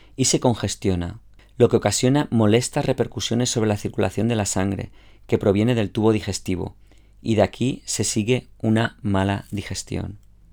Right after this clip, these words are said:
La respiración profunda y lenta disipa casi instantáneamente ese estado congestivo del hígado, porque el pulmón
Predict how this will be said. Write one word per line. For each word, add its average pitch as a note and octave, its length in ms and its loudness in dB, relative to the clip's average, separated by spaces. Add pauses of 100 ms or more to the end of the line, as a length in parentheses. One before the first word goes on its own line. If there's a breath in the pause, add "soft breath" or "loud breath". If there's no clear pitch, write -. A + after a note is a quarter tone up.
(200)
La A#2+ 120 4
respiración G#2 720 2
profunda A#2 420 2
y G#2 40 4
lenta A2 520 0
disipa B2+ 600 -4
casi D3+ 320 0
instantáneamente C3 1000 0
ese - 200 0
estado A#2+ 300 0
congestivo A2 580 -2
del G2+ 160 0
hígado, G2 380 -6 (640)
porque G#2 220 2
el G2 100 4
pulmón G#2 500 2